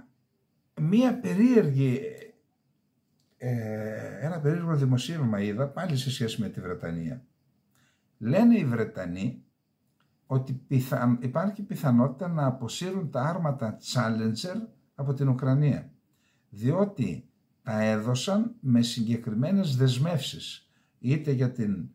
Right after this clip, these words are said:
αποθήκευσή τους και τη συντήρησή τους, είτε για την έκθεσή τους στο ρωσικό πυροβολικό ή στις, στα ρωσικά πυρά, είτε σε κάθε περίπτωση δεν θέλουν να πέσει αυτό το οπλικό σύστημα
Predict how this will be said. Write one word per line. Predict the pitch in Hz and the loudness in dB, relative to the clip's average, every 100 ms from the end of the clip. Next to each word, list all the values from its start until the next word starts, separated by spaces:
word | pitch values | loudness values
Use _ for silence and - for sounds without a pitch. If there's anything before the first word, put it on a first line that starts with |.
| _ _ | _ _
αποθήκευσή | 110 - - 123 123 - - 117 | -12 -10 -4 -2 -2 -4 -2 -2
τους | - - | -2 -8
και | 98 | -10
τη | - | -10
συντήρησή | 90 95 107 85 - 151 | -10 -4 -4 -4 -6 -6
τους, | - 196 - _ _ _ - | -8 -10 -14 _ _ _ -2
είτε | 131 131 120 95 - _ _ | 0 0 -4 -4 -10 _ _
για | 107 104 98 107 107 | -8 -6 -4 -4 -4
την | 110 113 | 2 4
έκθεσή | 147 - 117 - 135 131 | 2 0 -4 0 0 -2
τους | 98 - | -4 -10
στο | - - 101 - - | -10 -6 -6 -6 -8
ρωσικό | 98 98 98 131 120 | -8 -8 -8 -6 -6
πυροβολικό | 110 98 87 87 82 - 113 | -4 -6 -6 -8 -10 -4 -2
ή | 104 | -2
στις, | - - 95 - - - - _ | -4 -10 -10 -10 -14 -20 -20 _
στα | - 101 | -6 -4
ρωσικά | 98 - 123 131 123 | -2 -4 0 2 2
πυρά, | 101 90 131 247 - - _ _ | 0 0 0 0 -6 -18 _ _
είτε | 139 160 226 208 202 - _ _ _ _ _ _ _ _ _ | -2 0 2 2 0 -14 _ _ _ _ _ _ _ _ _
σε | - - 123 | -12 -6 -4
κάθε | 175 190 156 | -2 -4 -2
περίπτωση | 135 135 165 147 131 | 2 2 2 0 2
δεν | 170 | 0
θέλουν | - 175 175 | -2 -4 0
να | 147 127 | 2 2
πέσει | - 175 147 110 | 0 -4 -2 -4
αυτό | 107 160 147 | -6 -4 -2
το | 131 | -2
οπλικό | 117 - 147 | -4 -4 -4
σύστημα | 139 147 190 196 | -2 -4 -4 -8